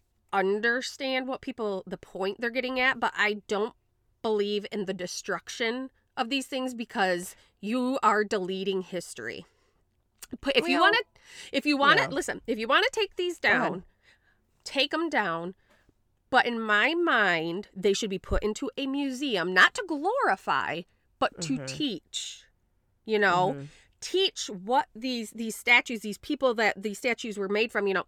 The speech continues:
Speaker 1: eh, tell everybody what they did.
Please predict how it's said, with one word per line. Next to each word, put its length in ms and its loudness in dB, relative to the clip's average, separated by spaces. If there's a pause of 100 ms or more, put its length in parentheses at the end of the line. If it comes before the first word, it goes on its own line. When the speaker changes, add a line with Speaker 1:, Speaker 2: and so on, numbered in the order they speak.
(480)
Speaker 1:
eh, 500 -16 (180)
tell 320 4
everybody 400 2
what 480 -2
they 160 0
did. 520 0